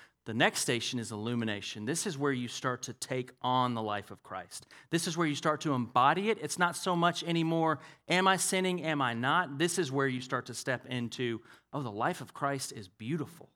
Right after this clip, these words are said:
This is a good thing. God is with me now." You understand that he is present and you are active. And then the last one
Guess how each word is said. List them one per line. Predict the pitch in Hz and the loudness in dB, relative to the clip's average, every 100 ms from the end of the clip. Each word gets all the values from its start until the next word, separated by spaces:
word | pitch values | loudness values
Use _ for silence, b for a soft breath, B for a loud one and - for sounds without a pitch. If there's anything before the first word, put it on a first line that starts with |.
| _ b b | _ b b
This | 160 165 | -2 -2
is | 139 | -2
a | 110 | -6
good | 110 156 175 - | -4 2 2 0
thing. | 117 92 | -6 -6
God | 98 139 | 0 2
is | 123 107 113 | 0 -6 -10
with | 131 170 226 - | 2 4 4 2
me | 139 117 | -2 0
now." | 107 95 87 92 _ B B | -2 -6 -10 -16 _ B B
You | 151 170 | 0 2
understand | 151 143 165 156 | 2 0 0 0
that | 143 | 0
he | 147 165 | 2 2
is | 135 | 0
present | - - - 208 196 139 127 | -6 -4 6 6 6 0 -2
and | 135 | 0
you | 143 131 | 2 0
are | - - | -2 0
active. | 131 131 110 95 - | 0 -2 -10 -10 -6
And | 127 | -4
then | 120 | -2
the | |
last | 120 175 196 - | 2 4 2 0
one | 120 113 113 | 0 0 -2